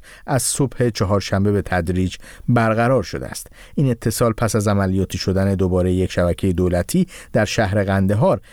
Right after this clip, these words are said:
امکان پذیر شد. قطع گستردهٔ فیبر نوری و اینترنت پرسرعت در هفتم مهر از سوی حکومت طالبان صورت گرفت و موجب اختلال جدی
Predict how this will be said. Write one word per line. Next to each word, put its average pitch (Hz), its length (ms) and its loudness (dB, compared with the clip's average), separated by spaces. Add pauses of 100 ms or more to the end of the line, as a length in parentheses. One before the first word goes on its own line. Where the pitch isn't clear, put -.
(100)
امکان 98 340 0
پذیر 85 320 -4
شد. - 300 -10 (1700)
قطع 120 480 0
گستردهٔ 107 640 0
فیبر 104 340 0
نوری 101 320 2
و 92 60 2
اینترنت 98 580 0
پرسرعت 101 680 0
در 87 140 0
هفتم 98 380 0
مهر 98 280 2
از 85 120 -2
سوی 98 220 0
حکومت 87 480 0
طالبان 98 500 0
صورت 165 320 0
گرفت 135 320 0
و 117 40 2
موجب 101 360 0
اختلال 92 520 0
جدی 90 460 0